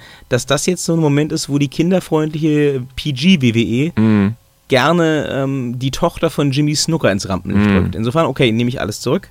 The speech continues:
Speaker 2: Mm.
Speaker 1: Die ist da auch nur, um ein warmer Körper zu sein, der
Speaker 2: <laughs>
Speaker 1: Dinge tut.
Speaker 2: Na, es gäbe noch hier, ähm, wer, wer ist noch mit drin? Noch eine Outsider-Chance?
Speaker 1: Natalya.
Speaker 2: Nee, die meine ich nicht.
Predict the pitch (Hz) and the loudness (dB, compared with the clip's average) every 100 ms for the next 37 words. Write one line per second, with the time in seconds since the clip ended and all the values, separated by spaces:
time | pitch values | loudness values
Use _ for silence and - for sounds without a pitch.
0 | - 110 98 95 - - 123 143 139 - | -4 0 0 -2 -10 -4 0 0 0 0
1 | 123 120 139 160 175 - 117 135 - 127 | 2 4 4 6 4 2 0 0 2 2
2 | 113 120 127 131 107 113 127 113 113 117 | 2 2 0 0 -2 -2 -2 0 -2 -2
3 | 104 101 107 101 120 143 - 104 95 - | 0 0 0 0 4 4 2 -4 -6 -8
4 | - - - - - - 98 104 - 117 | -12 -18 -16 -16 -18 -4 2 2 2 2
5 | 131 139 127 - 127 123 104 110 110 110 | 4 4 2 0 2 2 4 2 4 2
6 | 113 117 131 135 151 160 151 151 127 120 | 0 0 2 2 2 2 2 2 0 0
7 | 123 131 123 127 120 135 143 135 117 101 | 2 2 2 0 2 4 4 4 4 2
8 | - - - - 120 160 196 123 123 117 | -2 -20 -12 0 2 4 2 2 2 2
9 | 123 180 - | 0 -2 -6